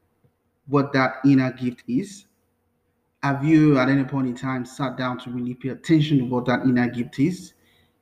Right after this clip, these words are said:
And how do you, what do you even think about? Like, what do you think about that gift in you? Do you even believe you have a gift in you? These are some of the questions, um, that, uh, I will be talking about,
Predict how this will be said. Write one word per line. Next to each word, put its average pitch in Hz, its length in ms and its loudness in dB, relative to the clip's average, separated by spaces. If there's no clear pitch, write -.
And 127 440 4
how 254 260 -2
do 233 100 0
you, 156 180 -2
what 214 140 0
do 202 80 -4
you 180 120 0
even 143 240 0
think 135 200 0
about? 113 400 -4
Like, 107 240 -10
what 170 100 -2
do 170 60 -6
you 170 100 -2
think 156 240 -2
about 127 300 -2
that 127 240 -4
gift - 260 -8
in 117 100 -8
you? 120 220 -6
Do 143 60 -4
you 185 140 0
even 185 240 -2
believe 139 340 4
you 127 100 -2
have 131 180 -4
a 117 40 -6
gift - 320 -10
in - 100 -8
you? - 140 -14
These 262 220 4
are 196 140 4
some 160 180 0
of 135 80 -2
the 113 60 -6
questions, - 840 -6
um, 120 300 -2
that, 123 180 -4
uh, 113 380 -4
I 131 140 0
will 147 240 2
be 151 80 2
talking 143 320 0
about, 135 420 0